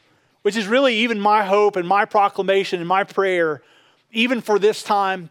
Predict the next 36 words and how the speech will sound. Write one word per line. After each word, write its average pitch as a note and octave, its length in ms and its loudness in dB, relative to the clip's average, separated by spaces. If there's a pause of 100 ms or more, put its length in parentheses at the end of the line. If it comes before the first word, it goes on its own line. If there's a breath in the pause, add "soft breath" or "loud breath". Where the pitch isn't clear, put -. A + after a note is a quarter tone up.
together. D#3+ 560 -2
Like, E3+ 220 -4
"Lord, G#3+ 440 0 (340 soft breath)
empty C4 440 0
me G#3+ 500 -2
of D#3+ 240 -2
anything. G#3 680 -4 (320 loud breath)
Um, - 200 -4
I'm G#3 200 -2
not G3+ 240 0
worthy G3+ 400 0
to G3+ 80 -6
be F#3+ 160 -2
on F#3 260 -2 (260 loud breath)
this - 300 -6 (160)
particular F#3 320 -4
stage A3+ 500 0
and F3 120 -6
this D#3 100 -6
setting, A3+ 520 0
even A3 180 -4
proclaiming G#3 520 -4
the F3 60 0
word F#3+ 300 0
of D3 80 -10
God. D#3 280 0
Lord, E3+ 200 -8
I F#3+ 100 0
don't F#3 380 -4
measure D3+ 480 -8
up, C#3 320 -6
but F3 100 -6
Lord, E3 240 -4
would D3 180 -8
you F3+ 160 -10
be, D#3+ 300 -12